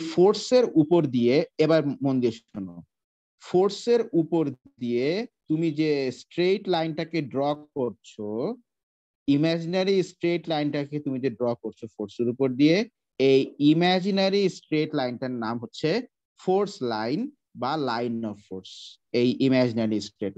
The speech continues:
লাইনটা, line of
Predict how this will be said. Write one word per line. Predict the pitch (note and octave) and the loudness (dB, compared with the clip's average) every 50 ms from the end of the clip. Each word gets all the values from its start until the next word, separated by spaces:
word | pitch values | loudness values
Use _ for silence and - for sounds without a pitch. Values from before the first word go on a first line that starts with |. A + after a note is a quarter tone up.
| G2+ G2+ F#2+ | -10 -10 -10
লাইনটা, | F2+ F2+ F#2 F2 _ _ _ _ _ _ _ _ _ _ _ _ _ _ _ _ _ - - G#2+ G#2+ A2 A2+ | -10 -12 -14 -16 _ _ _ _ _ _ _ _ _ _ _ _ _ _ _ _ _ -4 0 2 2 2 4
line | A2+ A#2 B2 C3 D3 F3 G#3+ B3+ D4+ D4 D4 _ _ _ _ _ _ _ _ _ _ _ _ _ _ _ _ _ _ _ _ _ _ _ _ _ _ _ _ _ _ _ _ _ _ _ _ _ _ _ _ _ - | 4 4 4 4 2 2 2 0 -2 -2 -6 _ _ _ _ _ _ _ _ _ _ _ _ _ _ _ _ _ _ _ _ _ _ _ _ _ _ _ _ _ _ _ _ _ _ _ _ _ _ _ _ _ 0
of | A#2+ A#2+ A2+ G#2+ G#2+ A2 A#2 C3+ F#3+ | 0 2 2 2 2 2 2 2 0